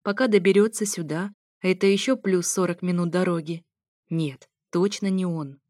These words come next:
«Таисия?» «А?» Я вынырнула из своих мыслей.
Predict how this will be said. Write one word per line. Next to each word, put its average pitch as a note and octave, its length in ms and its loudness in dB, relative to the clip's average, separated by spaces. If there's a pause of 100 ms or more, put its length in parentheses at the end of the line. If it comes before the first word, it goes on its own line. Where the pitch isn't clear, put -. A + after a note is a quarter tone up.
(840)
«Таисия?» E3 760 2 (540)
«А?» G#3 240 2 (540)
Я F#3 200 -2
вынырнула F#3+ 580 0
из - 220 -8
своих D3+ 380 -6
мыслей. - 500 -6